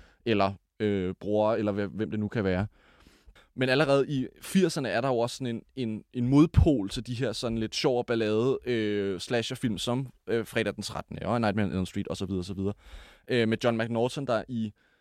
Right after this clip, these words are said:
jeg mener, den bliver indspillet i slutningen af firserne, og faktisk måske først, at der er nogen, jeg tror, det er sådan noget med, at den først kommer ud i starten af halvfemserne, fordi den er ret voldsom. En film, der hedder Henry,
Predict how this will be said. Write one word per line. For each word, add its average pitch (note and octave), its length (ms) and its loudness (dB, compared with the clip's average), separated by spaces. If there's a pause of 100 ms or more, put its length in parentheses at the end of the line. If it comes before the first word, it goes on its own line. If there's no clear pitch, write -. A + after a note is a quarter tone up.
(200)
jeg B2+ 80 -2
mener, D3+ 220 4
den C3+ 160 -2
bliver C3 140 0
indspillet C#3 480 -2
i B2+ 60 -6
slutningen D3+ 560 -6
af C3 60 -8
firserne, B2 520 -4
og A2+ 100 -4
faktisk A#2 380 -4
måske A#2+ 240 -8
først, - 300 -6 (140)
at A2 180 -6
der B2 40 4
er B2 60 6
nogen, C3+ 380 0
jeg C3+ 160 0
tror, D#3 300 2
det C#3 60 -4
er C#3+ 40 -6
sådan - 80 -6
noget C#3+ 60 -2
med, C3+ 60 -2
at - 20 -4
den C3+ 100 -4
først B2+ 200 -2
kommer C#3+ 140 0
ud D#3+ 140 -2
i A#2+ 60 -2
starten B2 260 0
af - 20 -2
halvfemserne, A#2+ 340 -6
fordi B2 160 -8
den B2+ 100 -2
er A2 100 0
ret B2+ 140 2
voldsom. C3+ 500 0
En B2 120 -4
film, C#3 140 -6
der C3+ 80 -8
hedder C3 120 -6
Henry, C3+ 400 -2